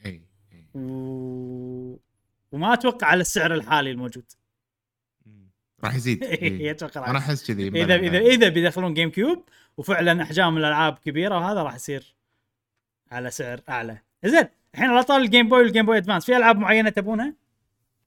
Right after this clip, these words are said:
Speaker 2: إذا تذكرون ألعاب معينة من الجيم بوي والجيم بوي أدفانس.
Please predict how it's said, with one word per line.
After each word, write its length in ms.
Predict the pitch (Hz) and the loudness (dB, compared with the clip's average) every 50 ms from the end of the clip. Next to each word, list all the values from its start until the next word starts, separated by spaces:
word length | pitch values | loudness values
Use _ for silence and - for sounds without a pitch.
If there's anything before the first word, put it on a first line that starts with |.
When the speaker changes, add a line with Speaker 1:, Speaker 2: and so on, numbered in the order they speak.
| _ _ _ _ _ _ _ _ _ _ _ _ _ _ - | _ _ _ _ _ _ _ _ _ _ _ _ _ _ 0
Speaker 2:
إذا 160 | 180 185 190 | 0 2 2
تذكرون 520 | 180 185 156 - - - 165 156 151 156 139 | 0 -2 -4 -6 0 0 0 2 0 -2 -4
ألعاب 260 | 131 127 131 135 131 | -4 -4 -4 -6 -6
معينة 520 | 131 123 123 135 135 143 147 - 170 147 | -6 -8 -8 -6 -6 -6 -6 -6 -6 -6
من 120 | 135 135 131 | -6 -8 -12
الجيم 220 | 123 127 131 127 | -12 -12 -12 -12
بوي 120 | 120 123 | -10 -12
والجيم 180 | 120 117 120 113 | -12 -12 -12 -12
بوي 100 | 113 113 | -12 -12
أدفانس. 480 | 113 113 120 131 143 180 - - - | -14 -14 -14 -14 -14 -14 -16 -20 -20